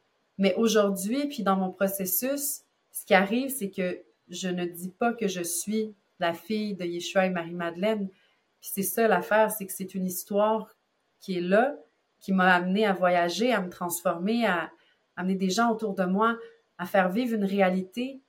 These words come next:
qui avait besoin d'être entendue, qui avait besoin d'être ressentie dans toutes mes cellules pour être capable de passer à un prochain niveau, pour accéder à de l'information, pour accéder à des choses de moi que je n'avais pas accès.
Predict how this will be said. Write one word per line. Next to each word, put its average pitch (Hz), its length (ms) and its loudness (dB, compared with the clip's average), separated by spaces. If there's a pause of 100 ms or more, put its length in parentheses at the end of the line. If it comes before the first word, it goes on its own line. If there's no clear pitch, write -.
qui - 80 0
avait 185 160 0
besoin 196 300 0
d'être 214 240 -2
entendue, 190 680 -2
qui 220 100 -4
avait 180 180 2
besoin 185 240 -2
d'être 202 260 -2
ressentie 190 460 -2
dans 196 160 -2
toutes 202 180 -10
mes 190 100 -2
cellules 208 480 -2
pour 190 100 0
être 185 160 0
capable 214 480 2
de 214 260 -2 (340)
passer 214 340 6
à 269 100 4
un 220 60 0
prochain 208 320 0
niveau, 208 380 0
pour 190 260 0 (300)
accéder 220 580 2
à 247 80 6
de 208 80 0
l'information, 202 720 0
pour 214 180 -2
accéder 214 800 0 (320)
à 190 320 4
des 190 160 -2
choses 247 320 2
de 202 120 0
moi 208 260 2
que 226 80 -4
je 185 100 -2
n'avais 180 280 -2
pas 226 200 0
accès. 202 480 -4